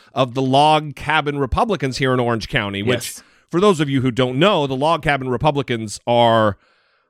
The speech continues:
Speaker 1: uh, it's a gay Republican group.
Speaker 2: Yes, yes, yes, yes.
Speaker 1: And you're also the president of the Long Beach Young Republicans.
Speaker 2: Yeah, yeah. So I'm the,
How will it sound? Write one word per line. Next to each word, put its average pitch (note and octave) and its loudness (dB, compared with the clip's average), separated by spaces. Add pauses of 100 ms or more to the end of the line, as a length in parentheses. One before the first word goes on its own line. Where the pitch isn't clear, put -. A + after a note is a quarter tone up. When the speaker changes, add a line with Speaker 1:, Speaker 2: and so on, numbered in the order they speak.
(160)
Speaker 1:
uh, A#2 2
it's B2+ -2
a D3+ 2
gay D#3+ 0
Republican C3+ -4
group. F2+ -16 (300)
Speaker 2:
Yes, - -4
yes, A2 -10
yes, G#2 -14
yes. - -18
Speaker 1:
And C#3 -4
you're D3+ 2
also D#3+ 2
the B2+ -4
president D#3 -2
of A#2 -10
the C3 -4
Long C#3 0
Beach C3 -2 (160)
Young C3+ 0
Republicans. G#2 -2 (260)
Speaker 2:
Yeah, G#2+ -8
yeah. - -14
So - -2
I'm C3 2
the, C3 2